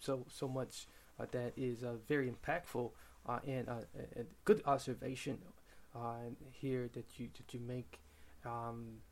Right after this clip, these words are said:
you, it starts with, you know, it definitely starts with,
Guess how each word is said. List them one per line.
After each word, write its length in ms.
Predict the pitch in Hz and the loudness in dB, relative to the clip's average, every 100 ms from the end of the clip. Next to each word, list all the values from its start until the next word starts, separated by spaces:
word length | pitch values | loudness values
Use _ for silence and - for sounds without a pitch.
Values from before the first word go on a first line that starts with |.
| - - - - - - - - - - - - - - - - - 156 - | -20 -20 -20 -20 -20 -20 -20 -20 -20 -20 -20 -20 -20 -20 -20 -20 -14 -10 -4
you, 180 | 151 - - - - - - - - - - | -4 -4 -10 -18 -18 -18 -18 -20 -20 -18 0
it 140 | 208 | 0
starts 540 | - - 285 262 240 180 | 2 4 6 8 6 4
with, 560 | 170 180 170 - - - - - - - - - - - - - | 6 6 4 -4 -12 -14 -18 -18 -20 -18 -18 -18 -16 -16 -10 0
you 80 | 151 | 2
know, 120 | 139 | 2
it 280 | - 143 - | -2 -2 4
definitely 280 | 175 175 | 4 4
starts 340 | 165 170 160 156 | 2 6 6 4
with, 180 | 147 | 0